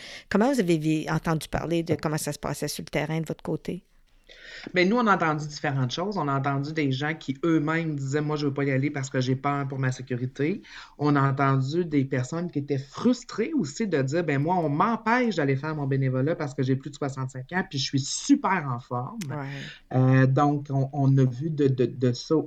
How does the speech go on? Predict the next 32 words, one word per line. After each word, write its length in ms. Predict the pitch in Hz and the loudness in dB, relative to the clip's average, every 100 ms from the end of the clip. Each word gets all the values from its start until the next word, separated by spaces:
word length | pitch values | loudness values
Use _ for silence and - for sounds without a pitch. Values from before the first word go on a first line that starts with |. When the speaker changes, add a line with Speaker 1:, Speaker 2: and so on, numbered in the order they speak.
| - | -2
Speaker 2:
aussi. 600 | 135 - - 135 185 285 - - - - | -4 -4 -10 -6 -4 -4 -10 -20 -12 0
Euh, 260 | 147 143 135 - | 4 4 4 6
on 180 | 208 196 | 8 8
a 80 | 190 | 6
vu 160 | 214 | 4
une 80 | 254 | 0
solidarité 1040 | - 208 170 156 147 135 139 208 220 220 - | 0 -2 0 2 2 0 0 2 2 0 0
exemplaire 720 | 196 151 143 131 208 233 165 | -2 2 2 2 2 2 0
dans 120 | 127 | -2
le 60 | 127 | -2
cadre 240 | 151 147 | -2 0
de 20 | |
la 80 | 135 | -2
pandémie 520 | 135 127 127 143 247 285 - - _ _ | 0 0 2 0 0 -4 -18 -20 _ _
qui, 120 | 214 | 10
moi, 340 | 196 214 294 330 | 12 12 10 6
ne 60 | 190 | 6
m'a 160 | 160 | 6
pas 200 | 135 240 | 6 2
surprise 800 | 240 - - - - 302 196 135 | 2 -4 -8 -8 -10 -4 -4 -4
pour 160 | - 147 | -2 2
avoir 260 | 147 160 | 4 4
été 200 | 160 180 | 4 4
vingt 300 | 165 180 170 | 2 2 -2
ans 100 | 214 | -2
en 100 | 190 | 0
urgence 640 | 147 139 143 175 254 226 - | 2 2 2 -2 -2 -4 -2
au 140 | 151 | 0
niveau 260 | 139 135 170 | 2 2 2
de, 180 | 147 | 2
du 180 | 123 131 | 0 0
bénévolat. 760 | 127 139 131 123 120 139 240 | 2 4 4 2 0 2 0